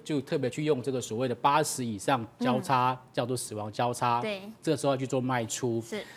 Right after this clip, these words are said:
Speaker 1: 然后呢，呃，二十以下交叉，
Speaker 2: 对，向上。
Speaker 1: 这边去做买进。
Speaker 2: 对。嗯。
Speaker 1: 我个人认为这个说法必须要有个前提啊。
Speaker 2: 好，什么前提？
Speaker 1: 就是说这个个股哦，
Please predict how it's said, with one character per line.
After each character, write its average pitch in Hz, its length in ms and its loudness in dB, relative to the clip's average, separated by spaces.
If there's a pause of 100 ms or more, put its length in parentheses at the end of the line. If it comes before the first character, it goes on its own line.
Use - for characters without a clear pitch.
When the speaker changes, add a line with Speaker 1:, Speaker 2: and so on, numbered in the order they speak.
Speaker 1:
然 139 140 4
后 214 120 8
呢， 151 280 6
呃， 127 300 0
二 196 160 6
十 - 180 -4
以 135 100 0
下 135 340 4 (140)
交 147 220 4
叉， 143 300 6
Speaker 2:
对， 139 100 -10
向 196 180 -4
上。 214 180 -6
Speaker 1:
这 170 100 4
边 151 140 4
去 - 120 0
做 151 180 4
买 107 220 -4
进。 131 220 0
Speaker 2:
对。 - 180 -12
嗯。 190 160 -6 (180)
Speaker 1:
我 135 100 -2
个 269 120 8
人 190 140 8
认 202 160 0
为 139 140 2
这 175 140 -4
个 160 180 2
说 175 240 0
法 117 180 2
必 165 140 -4
须 170 140 -6
要 170 100 0
有 107 100 -4
个 120 80 -8
前 123 400 -8
提 90 240 -12
啊。 90 100 -18 (120)
Speaker 2:
好， 170 100 -6
什 208 160 -2
么 254 80 2
前 247 220 0
提？ 196 260 -2
Speaker 1:
就 - 140 -4
是 226 40 2
说 233 220 8 (100)
这 277 140 0
个 185 160 4
个 214 240 4
股 110 260 -6
哦， 92 120 -8